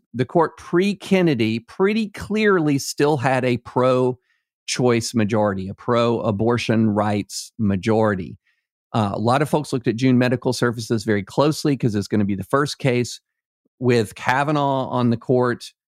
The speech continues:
with what, what a lot of people presumed was a pro-life majority or a anti-Roe majority. And that case was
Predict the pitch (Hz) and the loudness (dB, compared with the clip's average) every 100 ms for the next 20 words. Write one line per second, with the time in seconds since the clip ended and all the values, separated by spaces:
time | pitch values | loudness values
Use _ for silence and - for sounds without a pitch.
0 | _ - 117 113 - - 107 110 101 110 | _ -2 0 0 -4 -8 -2 0 2 0
1 | 107 117 139 139 127 127 131 113 120 110 | 2 0 0 0 0 0 -2 0 2 2
2 | 101 107 101 - 135 127 127 127 120 - | 0 -2 -4 -2 2 4 4 2 -2 -4
3 | 113 117 123 120 - 113 98 110 104 92 | 0 2 2 0 0 0 2 2 0 -2
4 | 85 104 107 104 - 120 123 - 127 120 | -2 0 2 0 0 0 0 0 0 0
5 | 117 113 117 113 110 101 95 107 101 87 | 0 2 2 4 2 0 0 0 0 -2
6 | 85 _ _ _ _ _ _ - 139 135 | -8 _ _ _ _ _ _ 0 2 2
7 | 131 - 127 170 196 196 180 - 139 127 | 0 -2 0 0 0 0 0 0 2 2
8 | 127 - | 0 -4